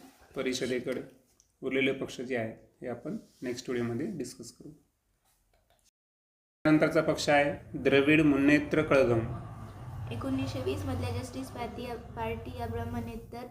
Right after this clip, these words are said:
Speaker 2: चळवळीचे रूपांतर द्रविड मुन्नेत्र कळघम या राजकीय पक्षात झाले.
Speaker 1: आता एकोणावीसशे वीस मध्ये जी जस्टिस पार्टी ही ब्राह्मणोत्तर चळवळ होती, तर याचं रूपांतर कशामध्ये झालं?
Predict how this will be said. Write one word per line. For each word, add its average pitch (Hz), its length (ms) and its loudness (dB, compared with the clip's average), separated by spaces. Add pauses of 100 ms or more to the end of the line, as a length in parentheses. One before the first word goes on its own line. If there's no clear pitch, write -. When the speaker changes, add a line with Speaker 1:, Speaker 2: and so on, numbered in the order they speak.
Speaker 2:
चळवळीचे 226 640 -8
रूपांतर 226 500 -8
द्रविड 220 360 -4
मुन्नेत्र 220 500 -10
कळघम 220 480 -8 (380)
या 233 140 -2
राजकीय 233 320 -6
पक्षात 220 320 -12 (260)
झाले. 208 340 -18 (600)
Speaker 1:
आता 165 400 0 (1300)
एकोणावीसशे 156 600 4
वीस 151 300 4
मध्ये 127 280 0 (920)
जी 139 60 -2
जस्टिस 175 680 0 (460)
पार्टी 123 480 2 (800)
ही 147 280 -2 (120)
ब्राह्मणोत्तर 147 640 4
चळवळ 131 340 0
होती, 123 240 -2
तर - 420 -8
याचं 127 220 -4
रूपांतर 139 560 0
कशामध्ये 135 340 -2
झालं? 139 300 0